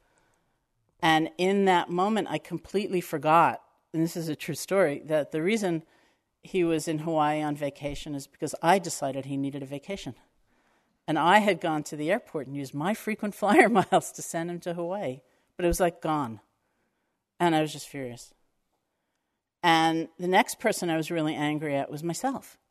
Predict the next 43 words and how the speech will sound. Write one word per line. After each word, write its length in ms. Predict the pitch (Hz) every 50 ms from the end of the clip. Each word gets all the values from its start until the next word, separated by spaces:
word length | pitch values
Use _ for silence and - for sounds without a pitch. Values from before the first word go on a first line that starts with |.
| _ _ _ _ _ _ _ _ _ _ _ _ _ -
You 100 | 160 156
know, 180 | 151 143 147
"Why 200 | 156 156 160 170
are 80 | 180 196
you 80 | 202
such 240 | 196 - 208 - -
a 40 | 196
klutz? 360 | - - - 254 196 - -
Why 120 | - 165 156
can't 200 | - - 202 -
you 100 | 202 190
fix 260 | - - 240 - - -
these 180 | 220 190 -
things? 260 | - 143 127 127 -
Why 120 | - 151 151
are 60 | 156
you 60 | 165 165
so 240 | - - 180 180
inept? 320 | 180 185 196 185 180 _ -
Why 100 | 160 160
can't 220 | 165 - 185 -
you 100 | - 170
do 140 | 165 185 180
it?" 160 | 156 101 - _ _ _ _ _ _ _ -
In 40 | 175
the 40 | 180
meantime, 340 | 214 247 233 - 208 175 165
I 80 | 160
did 220 | 156 156 208 214 202
it, 140 | - - _ _ _ _ -
but 100 | - 151
I 60 | 165
hardly 320 | 180 208 214 208 202 208
even 140 | 196 185 185
took 180 | - - 185 -
a 60 | 151
breath 540 | 139 _ - 165 - - - - - _ _ _ _
to 120 | - - 160
notice, 400 | 156 160 185 202 175 - - -
"Wow, 160 | 220 285 370
you 120 | 208 139
fixed 280 | - - 294 - - -
it." 180 | 143 - -